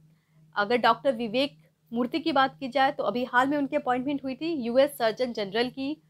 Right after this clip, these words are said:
उसरा जया का नाम इंपॉर्टेंट है, क्योंकि यह ह्यूमन राइट से डील करती हैं और ये भी एक इंडियन है। ठीक है, तो ये हैं सारे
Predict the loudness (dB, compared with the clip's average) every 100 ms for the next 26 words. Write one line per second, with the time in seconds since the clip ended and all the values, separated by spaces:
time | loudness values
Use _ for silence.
0 | _ _ _ -2 0 2 4 4 4 2
1 | 2 2 2 2 0 0 0 0 -2 -2
2 | -2 -4 -6 -8 -4 -2 -2 -4 -4 0
3 | 0 0 -2 -4 -4 -4 -4 -6 -6 -4
4 | -6 _ _ -8 -2 -2 -2 -4 -6 -8
5 | -8 -6 -8 -10 -20 _ _ _ _ -10
6 | -8 -6 -2 2 2 0 -4 -2 2 2